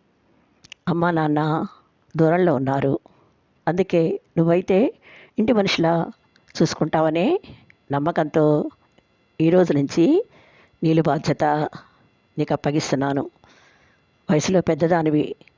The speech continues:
నీకున్న అనుభవంతో ఎలాగైనా ఆమెని మామూలు మనిషిని చెయ్యి. నీ మేలు ఈ జన్మలో మర్చిపోలేను" అనేసి కాస్త తేలిగ్గా ఊపిరి పీల్చుకున్నాడు.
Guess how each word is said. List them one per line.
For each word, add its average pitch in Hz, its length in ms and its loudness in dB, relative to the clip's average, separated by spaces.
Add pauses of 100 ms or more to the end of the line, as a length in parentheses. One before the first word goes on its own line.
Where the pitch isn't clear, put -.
(800)
నీకున్న 190 320 2
అనుభవంతో 165 800 2 (200)
ఎలాగైనా 165 840 0 (280)
ఆమెని 156 580 -2 (300)
మామూలు 156 280 2
మనిషిని 151 300 0
చెయ్యి. 143 360 -2 (840)
నీ 160 80 2
మేలు 156 560 2 (420)
ఈ 160 60 2
జన్మలో 160 380 0
మర్చిపోలేను" 143 640 -2 (640)
అనేసి 151 460 0 (720)
కాస్త 156 440 -2 (340)
తేలిగ్గా 180 560 0 (320)
ఊపిరి 151 220 0
పీల్చుకున్నాడు. 139 640 -4